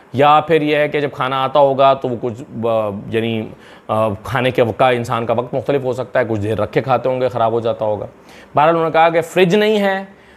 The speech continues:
अ, फ्रिज की सहूलत ना होने की वजह से खाना ख़राब हो गया और दूसरी मरतबा फूड पॉइजनिंग हुई है। अब पता नहीं उनको पानी कौन सा मिल रहा है, खाना क्या मिल रहा है। ये, अ, इमरान खान के बारे में कहा जाता है कि जी उनको ज़बरदस्त, उनके लिए शेफ़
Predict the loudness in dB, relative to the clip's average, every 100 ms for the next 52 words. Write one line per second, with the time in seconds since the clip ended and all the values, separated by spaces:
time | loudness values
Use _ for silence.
0 | _ -2 0 2 0 0 2 2 2 2
1 | 2 2 0 0 -4 -4 -2 -2 0 -2
2 | -2 -2 -2 0 4 4 4 2 0 0
3 | -4 -4 -4 -2 -4 -2 -2 -2 0 -2
4 | -2 -4 -4 -4 -2 -2 0 0 0 -2
5 | 0 0 0 0 -2 -2 -2 0 0 -2
6 | -4 -2 -2 -2 0 0 -2 -4 -20 -20
7 | -20 -4 2 6 6 6 2 -4 0 0
8 | 0 -2 -4 -4 -2 2 2 2 0 2
9 | 2 0 -2 -2 -4 -2 0 2 0 -4
10 | -20 -12 0 2 2 4 2 2 -4 -4
11 | -2 -2 -2 -2 0 -2 -4